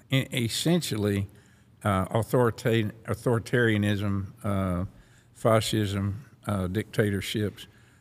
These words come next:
We're supposed to be a country that, uh, uh, whose population is the source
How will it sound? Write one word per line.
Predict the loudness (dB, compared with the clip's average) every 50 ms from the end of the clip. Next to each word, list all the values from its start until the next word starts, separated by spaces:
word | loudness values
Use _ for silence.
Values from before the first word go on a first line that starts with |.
| _ -6
We're | -4 -4 -4
supposed | -4 -6 -8 -4 0 0 0 0 -2 -6
to | -8 -6
be | -4 -2 -2
a | -4
country | -4 -4 -4 -4 -4 -4 -4 -6 -8 -6 -4
that, | -4 -2 -2 -2 -4 -6 -8 -8 -6
uh, | -4 -4 -4 -4 -6 -8 -12 -20 _ _ _ _ _ _ _ _ -20 _ _ _ _ _ -14 -10
uh, | -8 -8 -8 -8 -8 -10 -10 -10 -10 -10 -12 -12 -12 -8 0 2
whose | 2 2 2 0
population | -2 -2 0 2 2 0 0 -2 0 2 2 2 2 0 -2 -4 -4 -4 -4 -6 -6 -10 -16 -20 -20 _ _ _ _ _ _ _ -4
is | -2 0 0 0 -2 -2
the | -2 0 0
source | 0 -2 -4 0 2 2 4 4 2 0 -2 -4 -6 -8 -8 -10